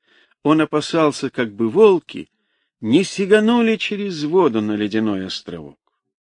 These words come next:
Стемнело. Лесники сели на коней и растаяли в густых сумерках.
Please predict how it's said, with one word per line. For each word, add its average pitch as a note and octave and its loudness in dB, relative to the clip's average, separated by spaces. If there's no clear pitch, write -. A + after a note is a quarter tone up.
Стемнело. A2 -2
Лесники A#2+ -2
сели A2 0
на F#2+ -4
коней E3+ 0
и G#3 -4
растаяли E3+ 0
в G#2+ -8
густых G#2+ -8
сумерках. - -8